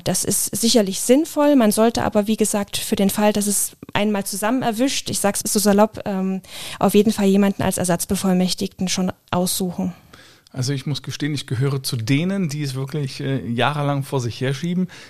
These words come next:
Speaker 2: Ich hab mir mal vor gut zehn, zwölf Jahren ein Formular ausgedruckt und seitdem liegt es aber im Schrank, weil ich's einfach immer wieder vor mir herschiebe.
Speaker 1: Mhm.
Speaker 2: Brauche ich ein neues Formular? Hat sich viel geändert?
Speaker 1: Das kommt drauf an. Da müsste ich jetzt mal das Formular sehen. Äh, tatsächlich hat sich jetzt nicht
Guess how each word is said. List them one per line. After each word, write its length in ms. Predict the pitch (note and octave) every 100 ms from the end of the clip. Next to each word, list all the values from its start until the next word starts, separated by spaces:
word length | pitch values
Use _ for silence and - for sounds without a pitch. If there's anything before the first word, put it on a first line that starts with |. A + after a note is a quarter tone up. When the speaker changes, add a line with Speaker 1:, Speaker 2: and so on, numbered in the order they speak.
| -
Speaker 2:
Ich 120 | -
hab 120 | D#3
mir 100 | E3+
mal 220 | D3 C#3 C3
vor 260 | C3+ C3
gut 220 | C3 C3+ -
zehn, 320 | - E3+ F#3+ C3+
zwölf 460 | - D3+ D#3 -
Jahren 380 | C3+ D3+ G3 C3+ - - - -
ein 100 | C#3+
Formular 440 | B2+ D#3+ D3+ D3 -
ausgedruckt 680 | E3+ - F#3 F3+ F#3 -
und 160 | E3+ D3+
seitdem 400 | C#3 C3 C#3 D3+
liegt 220 | C3+ C3+
es 160 | D3 -
aber 460 | B2+ C3+ C#3 B2+ -
im 480 | C#3 C#3 C3+ - -
Schrank, 540 | C3 - B2+ D#3+ E3+ D3
weil 100 | C3+
ich's 140 | B2
einfach 240 | B2 A2+ -
immer 280 | E3 D#3+
wieder 140 | C3+ C3+
vor 160 | -
mir 140 | C3 C#3
herschiebe. 560 | E3 D3+ C3 A2 A2 - -
Speaker 1:
Mhm. 160 | G3+ - - _ -
Speaker 2:
Brauche 260 | - A#2
ich 80 | G#2+
ein 80 | A2+
neues 220 | A2+ C#3+
Formular? 360 | - E3+ E3+ F#3+
Hat 120 | D#3+
sich 140 | C3
viel 160 | - D3
geändert? 500 | C3 A2 D#3+ F#3 - _ - - - - - - - -
Speaker 1:
Das 200 | A3+ -
kommt 340 | - A3 - -
drauf 160 | D4
an. 260 | D#4+ C4+ F#3+ F#3
Da 100 | A3
müsste 220 | A3+ -
ich 80 | A#3+
jetzt 160 | A#3 A3
mal 80 |
das 160 | G#3+ G#3
Formular 480 | A3 G#3 G3+ G#3 A#3+
sehen. 320 | A3+ B3 B3+
Äh, 240 | - G3+
tatsächlich 480 | G3+ G3 A3 A3+ A3+
hat 120 | G#3 G3+
sich 160 | G#3
jetzt 200 | G3 -
nicht 260 | G#3+ G3+